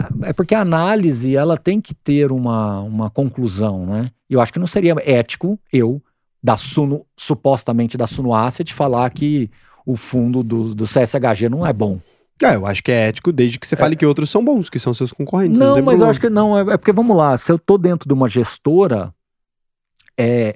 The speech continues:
Speaker 1: é, eu tenho que tomar decisões de investimentos para os veículos e não pro, é, é por isso que existe o, o, o, o buy side e o sell side, né?
Speaker 2: Claro.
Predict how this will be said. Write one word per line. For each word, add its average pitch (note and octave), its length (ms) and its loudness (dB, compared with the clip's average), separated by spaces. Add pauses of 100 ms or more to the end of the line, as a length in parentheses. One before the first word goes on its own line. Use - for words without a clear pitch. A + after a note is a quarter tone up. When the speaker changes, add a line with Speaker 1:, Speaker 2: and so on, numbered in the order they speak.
Speaker 1:
é, G2+ 520 -2 (1700)
eu D3 100 4
tenho D#3+ 140 0
que - 40 -6
tomar D#3+ 200 2
decisões D#3+ 380 0
de D3+ 60 -2
investimentos D3+ 500 -2
para D#3+ 280 2
os F3+ 100 -2
veículos F3+ 800 -2 (100)
e C#3 80 0
não D#3 600 0 (240)
pro, D3 220 -2
é, C3+ 200 0
é C#3 40 -4
por D3+ 140 -2
isso D#3 100 -2
que F#3+ 60 -4
existe D#3+ 300 -2
o, D#3 60 4
o, A#2+ 760 0
o, - 20 0
o G#2+ 40 -2
buy A#2+ 200 2
side C3 380 -2
e D#3+ 40 2
o - 20 -4
sell F3 220 -2
side, A2+ 440 -2
né? G2+ 100 -6 (120)
Speaker 2:
Claro. C#3+ 380 2